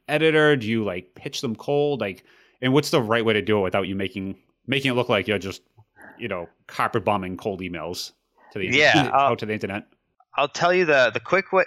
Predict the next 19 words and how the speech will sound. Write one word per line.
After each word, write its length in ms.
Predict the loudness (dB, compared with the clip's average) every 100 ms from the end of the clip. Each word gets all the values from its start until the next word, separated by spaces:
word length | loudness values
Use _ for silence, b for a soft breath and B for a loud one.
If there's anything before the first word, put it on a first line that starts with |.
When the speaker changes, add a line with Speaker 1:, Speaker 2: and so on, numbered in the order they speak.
| 0
Speaker 2:
quick 180 | -4 -2
and 100 | 0
easy 200 | 0 2
way, 280 | 4 4
and 80 | 4
then 100 | 4
I'll 120 | 4
tell 240 | 0 0 0
you 160 | 0
the 400 | 2 4 4 2 0
little 240 | -2 2
bit 140 | 2
more 200 | 4 2
work 320 | 2 4 2 0
but 120 | -2
gets 160 | -2 2
better 200 | 0 2
results 400 | 0 0 0 0
way. 220 | -2